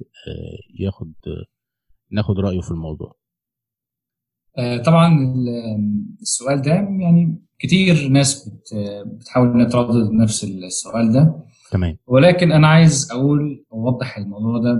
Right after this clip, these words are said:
Speaker 2: بشكل تفصيل أكتر. يعني دلوقتي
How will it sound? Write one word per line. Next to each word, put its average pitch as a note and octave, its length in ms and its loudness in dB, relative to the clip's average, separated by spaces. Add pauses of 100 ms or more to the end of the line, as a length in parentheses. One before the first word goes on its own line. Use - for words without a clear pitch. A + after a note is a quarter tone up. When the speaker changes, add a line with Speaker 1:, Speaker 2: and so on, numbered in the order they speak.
Speaker 2:
بشكل G#2+ 440 -10 (800)
تفصيل - 280 -8
أكتر. - 300 -14
يعني - 160 -20 (220)
دلوقتي E3+ 600 2